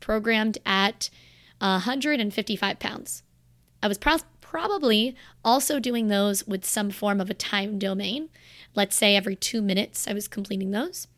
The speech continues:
And then after that sixth round, going into the seventh, I would do one full set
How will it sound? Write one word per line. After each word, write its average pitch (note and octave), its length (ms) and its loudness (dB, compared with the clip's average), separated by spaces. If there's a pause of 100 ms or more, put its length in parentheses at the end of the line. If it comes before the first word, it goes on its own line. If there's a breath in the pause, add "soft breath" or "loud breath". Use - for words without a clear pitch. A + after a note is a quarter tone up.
(680 loud breath)
And A3 300 2
then A3+ 300 8
after A#3 340 4
that A3+ 220 4
sixth - 280 0
round, B3 480 2
going A3+ 220 2
into G#3+ 160 0
the G3+ 80 -2
seventh, A3+ 580 -2 (320 soft breath)
I A3 100 4
would A3 100 4
do A3+ 120 0
one A#3 360 2
full A#3 340 0
set - 560 0